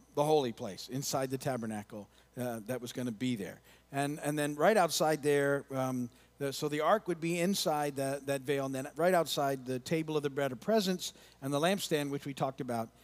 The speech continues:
in chapter twenty-five. Remember, it was interesting. He says, "We're gonna build a tabernacle," and he starts with the furniture.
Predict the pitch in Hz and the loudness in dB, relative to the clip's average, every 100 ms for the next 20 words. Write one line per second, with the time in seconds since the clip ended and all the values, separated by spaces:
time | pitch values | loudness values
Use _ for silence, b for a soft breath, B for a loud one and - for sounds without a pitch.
0 | b b - 127 120 139 127 123 - 127 | b b -6 -4 0 0 0 -4 -4 -2
1 | 120 147 127 151 165 147 139 135 190 - | 0 0 0 0 0 0 0 0 0 0
2 | 139 135 151 135 131 131 165 147 151 147 | -2 -2 -2 -2 -2 -4 -4 -4 -4 -4
3 | 151 156 143 190 202 160 139 - 139 139 | -2 -2 -2 0 0 0 -6 -4 -4 -2
4 | 165 156 156 131 - 151 127 123 | -2 -2 -6 -8 -4 -4 -4 -8